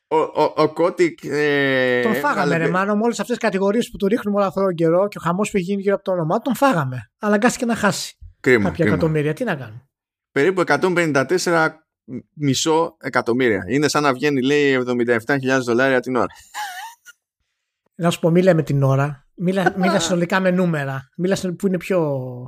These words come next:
Speaker 1: Ωραία, θα,
Speaker 2: τώρα.
Speaker 1: μία φορά ακόμη θα πω για, ε, ώρα και το σύνολο, ε, για τον πρώτο.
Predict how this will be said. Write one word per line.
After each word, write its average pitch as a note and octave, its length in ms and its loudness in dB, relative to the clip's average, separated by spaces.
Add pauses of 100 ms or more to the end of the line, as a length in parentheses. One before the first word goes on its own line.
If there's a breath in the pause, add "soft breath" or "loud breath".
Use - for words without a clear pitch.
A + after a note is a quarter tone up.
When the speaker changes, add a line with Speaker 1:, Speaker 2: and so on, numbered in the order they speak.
Speaker 1:
Ωραία, D3+ 220 2
θα, C#3+ 160 0
Speaker 2:
τώρα. D#3 120 -4
Speaker 1:
μία F#3 200 2
φορά F3 220 0
ακόμη D3+ 240 2
θα B2 120 0
πω B2+ 120 0
για, A#2 220 2
ε, A#2 140 2
ώρα C3+ 440 2
και B2 160 -2 (120)
το A2+ 100 -2
σύνολο, C3+ 680 0
ε, - 240 -10
για B2 120 0
τον C3 120 -2
πρώτο. A#2 520 -2